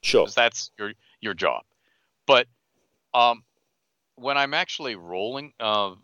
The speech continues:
Speaker 2: running stuff, and T S R used to use me this way in the old days at,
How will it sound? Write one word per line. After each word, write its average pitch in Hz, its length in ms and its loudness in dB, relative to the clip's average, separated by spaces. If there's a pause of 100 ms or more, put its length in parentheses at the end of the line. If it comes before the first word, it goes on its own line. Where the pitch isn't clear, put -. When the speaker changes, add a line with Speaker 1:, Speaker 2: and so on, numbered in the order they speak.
Speaker 2:
running 113 440 0
stuff, - 460 -6 (200)
and 165 260 0
T 262 160 -2
S 220 160 0
R 180 120 -2
used 151 280 -8
to 127 80 -10
use 131 280 -6
me 95 120 -10
this 92 240 -8
way 92 140 -4
in 90 80 -8
the 92 120 -4
old 101 160 -4
days 80 260 -2
at, 90 100 -8